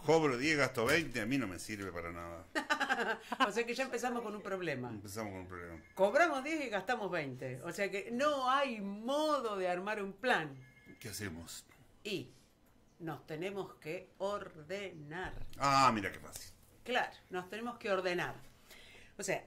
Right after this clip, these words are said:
Speaker 2: hay, dentro de todo esto, hay decisiones que tenemos que tomar justamente para nuestro yo del futuro y tenemos que empezar a aplicarlas hoy. Y aunque parezcan, eh, una regla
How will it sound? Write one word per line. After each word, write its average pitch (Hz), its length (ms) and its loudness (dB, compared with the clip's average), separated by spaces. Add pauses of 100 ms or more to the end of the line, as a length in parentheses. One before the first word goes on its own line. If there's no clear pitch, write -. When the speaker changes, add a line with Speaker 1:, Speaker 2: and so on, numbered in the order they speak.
Speaker 2:
hay, 139 260 4 (840)
dentro 294 300 0
de 226 60 4
todo 233 280 2
esto, 226 480 -2 (140)
hay 240 180 4
decisiones 233 800 -2
que 196 100 -6
tenemos 208 360 -4
que 170 160 -6
tomar 196 520 -4 (420)
justamente 190 720 -4
para 190 300 2
nuestro 185 420 -4
yo 294 220 -6
del 294 140 -4
futuro 190 640 -6 (960)
y 170 120 -8
tenemos 208 360 -2
que - 120 -4
empezar 185 500 -6
a 208 60 -2
aplicarlas 170 840 -6 (140)
hoy. 131 320 -6 (720)
Y 214 100 -2
aunque 226 240 0
parezcan, 233 800 -2 (240)
eh, 165 360 -4
una 196 340 -2
regla 180 640 -4